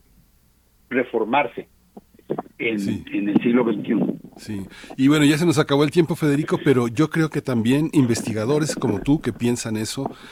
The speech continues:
Speaker 2: tienen que estar muy cerca de las tesis de las, de los jóvenes de la licenciatura, porque finalmente el cinturón más ortodoxo está en la licenciatura, y en la licenciatura también hay muchas propuestas llenas de imaginación que investigadores que tienen la autoridad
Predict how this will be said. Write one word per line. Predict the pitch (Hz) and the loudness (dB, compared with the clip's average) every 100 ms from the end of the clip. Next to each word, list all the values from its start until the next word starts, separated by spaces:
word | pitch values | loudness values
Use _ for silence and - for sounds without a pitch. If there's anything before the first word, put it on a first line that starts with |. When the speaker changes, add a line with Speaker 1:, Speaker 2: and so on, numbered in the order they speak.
| - | -6
Speaker 2:
tienen | - 135 123 | 0 0 0
que | 120 | -4
estar | - 131 123 117 | -4 -4 -4 -4
muy | 135 135 | -2 0
cerca | - 151 - 143 131 | 0 -4 -4 -4 -4
de | 139 120 | -4 -4
las | 98 98 - | -4 -6 -8
tesis | - 175 - 107 - - | -6 -4 -6 -10 -12 -10
de | 107 | -8
las, | 95 98 - - - - | -8 -8 -12 -16 -18 -2
de | 117 | 0
los | 110 | 0
jóvenes | - 135 123 117 | 2 2 4 2
de | 113 | -2
la | 101 | -2
licenciatura, | 104 107 92 107 - 156 113 | -4 -6 -6 -4 2 2 2
porque | - 110 110 95 - | -4 -6 -4 -4 -2
finalmente | 113 120 127 127 117 135 135 - - - | 0 2 4 4 2 -2 -4 -8 -14 -6
el | 120 | -4
cinturón | - 117 107 117 117 127 123 | -2 -2 -2 -2 0 2 2
más | 127 127 - | 0 -2 -4
ortodoxo | 135 117 - 107 120 - 143 139 - - - - | 0 2 2 0 -4 -4 0 4 4 2 -4 -8
está | - 190 | -4 -4
en | |
la | 156 | -2
licenciatura, | 113 - 95 95 113 110 127 - | -4 -6 -10 -10 -8 -6 -8 -6
y | 139 120 110 | -2 -2 -2
en | 135 | -4
la | 110 | -2
licenciatura | 104 107 98 95 127 | -4 -6 -8 -6 -4
también | 120 110 110 117 | -4 -2 -2 0
hay | |
muchas | 120 120 117 | -2 -2 -6
propuestas | - 101 113 107 127 110 | -8 -8 -6 -8 -8 -4
llenas | 120 117 | -2 -2
de | 107 | -2
imaginación | 101 92 98 95 - 120 120 - - - | -4 -6 -6 -6 -4 -4 -4 -10 -20 -4
que | 117 | 0
investigadores | 101 95 110 104 120 120 | 0 -2 -4 -2 -2 -4
que | - 110 | -4 -8
tienen | - 123 120 117 147 | 0 2 4 2 0
la | 123 | -4
autoridad | 98 107 98 95 107 110 | -4 -4 -4 -2 -2 -4